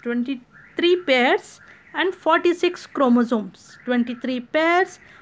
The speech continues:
and forty-six chromosomes, out of which twenty-two chromosomes are different. Maybe one is for eye color, maybe height, maybe skin color, like that, hair color.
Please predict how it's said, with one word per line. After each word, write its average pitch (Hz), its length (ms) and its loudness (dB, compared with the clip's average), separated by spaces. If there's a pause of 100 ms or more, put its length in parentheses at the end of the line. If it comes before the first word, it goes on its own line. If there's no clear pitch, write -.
and 220 180 -2
forty-six 349 640 -2
chromosomes, 240 760 -4 (360)
out 349 220 2
of 381 160 2
which 359 240 0
twenty-two 285 500 -2
chromosomes 226 560 -4
are 196 100 -6
different. 277 500 0 (320)
Maybe 285 380 -2
one 277 240 0
is 285 120 -2
for 262 180 0
eye 262 180 2
color, 262 400 2
maybe 254 280 -4
height, 262 600 2
maybe 247 240 -4
skin 285 400 0
color, 254 380 2
like 254 320 -2
that, 359 380 -2 (720)
hair 285 180 2
color. 196 340 -6